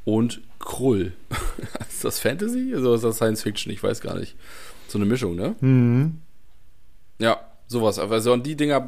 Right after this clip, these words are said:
Speaker 1: erinnere ich mich, wenn ich an Fantasy, äh, denke.
Speaker 2: Mhm.
Speaker 1: Ähm, bezie-, und, äh, ja, also das, äh, zum Filmmäßigen. Ähm,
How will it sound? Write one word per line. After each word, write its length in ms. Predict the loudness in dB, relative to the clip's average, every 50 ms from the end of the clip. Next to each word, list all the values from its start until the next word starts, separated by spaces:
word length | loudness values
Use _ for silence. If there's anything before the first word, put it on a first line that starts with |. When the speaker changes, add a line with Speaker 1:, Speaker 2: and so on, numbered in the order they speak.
| -2
Speaker 1:
erinnere 300 | 2 4 4 4 4 2
ich 100 | 0 0 -4
mich, 120 | -8 -6
wenn 100 | -4 -4
ich 120 | -4 -4
an 100 | -6 -8
Fantasy, 960 | -8 -10 -12 -6 -2 0 2 2 0 -2 -4 -8 -8 -8 -10 -10 -8 -8 -10 -10 -12 -14 -12 -12 -14 -14 -14 -14 -14 -6 -2
äh, 180 | 0 0 0
denke. 480 | 0 -2 -4 -4 -2 -2 -2 -2 -4 -6 -2 0
Speaker 2:
Mhm. 300 | 2 4 4 4 4 0 -4 -8 0
Speaker 1:
Ähm, 640 | 2 2 4 4 4 2 2 2 2 0 -2 -4 -6 -12 -14 -16 -12 -10
bezie-, 840 | -10 -8 -6 -4 -2 -2 -2 -4 -6 -8 -8 -8 -8 -8 -8 -4 -2
und, 220 | -2 -4 -4 -6
äh, 40 | -10 -10 -10 -10 -10 -10 -12 -12 -12 -14 -14 -14 -14 -14 -14 -2
ja, 180 | 2 4 4 4
also 140 | 2 2 2
das, 200 | 2 2 2 4
äh, 140 | 4 4 4
zum 400 | 4 2 2 4 2 2 0 -2 -4 -6
Filmmäßigen. 840 | -6 2 6 6 6 6 6 2 2 0 -2 -2 -4 -2 -4 -4 -2 0
Ähm, 380 | 0 0 0 0 0 -2 -4